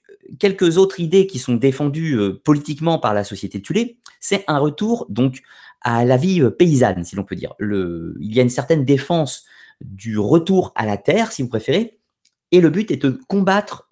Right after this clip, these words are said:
combattre les temps modernes ou de combattre le nouveau monde industriel. Ils combattent donc bien évidemment les, euh, les courants libertaires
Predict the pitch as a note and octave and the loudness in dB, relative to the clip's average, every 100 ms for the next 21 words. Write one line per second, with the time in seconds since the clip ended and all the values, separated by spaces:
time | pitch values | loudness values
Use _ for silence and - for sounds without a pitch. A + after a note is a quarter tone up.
0 | - F#3 F#3+ F#3+ D3+ B2+ B2+ F#3 C#3 A#2+ | -12 -4 -2 -2 0 0 0 2 2 2
1 | D#3+ E3+ D#3 D3 C#3+ D#3+ F3+ G3 - B2+ | 0 -2 -4 -6 -4 -2 -2 -2 -4 -2
2 | A#2+ B2+ E3 C#3 C#3 E3+ E3 - C#3+ C3 | 0 0 0 0 0 0 -2 -2 0 0
3 | - F#2+ E2 - - - - A#2 - C#3 | -4 -4 -4 -6 -18 -20 -12 -10 -4 2
4 | C3 B2+ - F#2+ A#2 F#2 A#2 A2+ A2 A2 | 2 0 -4 -2 -2 0 0 0 0 0
5 | C3 A#2 _ _ - F#2 F#2 F#2 F#2+ F2+ | 2 -2 _ _ -12 -10 -8 -6 -6 -6
6 | F2+ E2+ - - F#2+ G2 - G#2 G#2 A#2+ | -6 -8 -8 -10 -8 -8 -4 -2 0 2
7 | A2+ - D3+ G3+ F3+ C3 | 2 2 2 4 2 -2